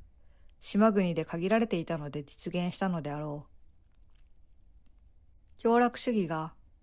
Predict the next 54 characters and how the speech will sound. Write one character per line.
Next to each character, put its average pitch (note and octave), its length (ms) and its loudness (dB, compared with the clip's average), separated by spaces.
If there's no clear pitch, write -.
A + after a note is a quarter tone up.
現 G#3 220 4
実 G#3+ 180 2
に G#3+ 160 4
肯 G#3+ 220 2
定 G#3+ 200 4
せ G#3+ 160 0
ら G#3 120 0
れ G#3 100 2
る F#3 80 -2
世 E3 140 -8
界 D#3+ 260 -6
に D3+ 100 -10
は D3 280 -10
宗 A3 260 0
教 E3+ 220 -2
は D3+ 120 -6
な D#3 120 -6
い。 D3+ 100 -10
万 A3+ 200 2
葉 A#3+ 220 6
時 A#3 120 4
代 F3+ 200 2
は D#3 280 -4
ま G#3 80 4
だ F#3 100 2
幼 F3 180 6
稚 G#3 160 2
な G#3 140 6
原 G#3 280 6
始 - 0 -
性 A3 260 4
が G#3+ 100 4
そ G#3 120 0
の G#3 100 4
ま G#3+ 100 4
ま A3 120 4
だ F#3+ 100 0
か D3+ 100 -4
ら、 D3 200 -6
宗 A#3 240 2
教 F3 180 -2
は D3 120 -6
育 D#3+ 240 -2
た F3+ 120 0
ぬ。 D3 140 -6
平 B3 360 6
安 B3+ 120 8
時 B3+ 100 2
代 G#3+ 200 4
に E3 80 -2
入 F#3 240 0
り F3+ 80 -2
て D#3 140 -4
は、 D3+ 260 -4